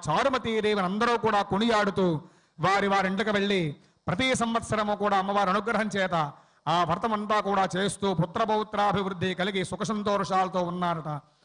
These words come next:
అని చెప్పి పరమశివుడు పార్వతీదేవి చెప్పిన వృత్తాంతమే ఈ యొక్క వరలక్ష్మి వ్రతం అన్నమాట అండి. అందరూ కూడా అక్షతల కళ్ళకద్దుకుని అమ్మవారి దగ్గర వేసి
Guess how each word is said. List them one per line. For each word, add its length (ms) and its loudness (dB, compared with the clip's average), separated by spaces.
అని 120 -2
చెప్పి 240 -2
పరమశివుడు 540 0
పార్వతీదేవి 680 0
చెప్పిన 280 -6
వృత్తాంతమే 600 -2
ఈ 80 -4
యొక్క 160 -2
వరలక్ష్మి 480 -2
వ్రతం 260 -2
అన్నమాట 320 -2
అండి. 240 -8
అందరూ 240 0
కూడా 200 0
అక్షతల 460 0
కళ్ళకద్దుకుని 680 -2
అమ్మవారి 460 0
దగ్గర 140 -2
వేసి 340 -4